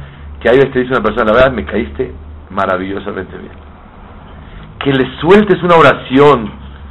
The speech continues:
que lo alabes, que le digas cosas, que le transmitas sentimientos, que ya encontraste gracia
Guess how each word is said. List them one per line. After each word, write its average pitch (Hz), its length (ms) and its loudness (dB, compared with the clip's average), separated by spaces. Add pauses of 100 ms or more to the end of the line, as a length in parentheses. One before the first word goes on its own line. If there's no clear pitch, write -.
(340)
que 123 100 0
lo 120 120 4
alabes, 139 500 6
que 127 120 0
le 113 160 0
digas 131 340 2 (240)
cosas, 127 440 0
que 120 80 -6
le 110 120 0
transmitas 120 580 -4
sentimientos, 123 720 -2 (540)
que 110 140 -4
ya 135 260 4
encontraste 107 760 0
gracia 107 680 0